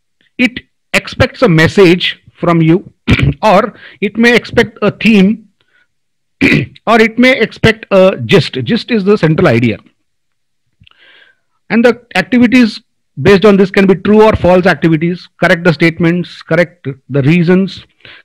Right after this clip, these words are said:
complete the following, fill in the blank, sequencing, et cetera. And there can be many other such activities which are based on the overall understanding of the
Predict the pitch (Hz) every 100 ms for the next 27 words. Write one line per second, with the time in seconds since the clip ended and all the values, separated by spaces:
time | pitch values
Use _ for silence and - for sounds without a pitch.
0 | _ 156 165 160 208 190 156 170 190 185
1 | 190 190 185 160 165 165 156 170 170 185
2 | 170 - 160 175 165 160 170 160 123 165
3 | 156 160 160 - - 156 160 175 190 180
4 | 170 208 196 147 151 151 143 120 139 127
5 | 156 185 - _ 151 160 - _ _ _
6 | _ _ - 151 180 131 165 160 170 151
7 | - 160 170 190 233 156 156 - 131 135
8 | 127 113 214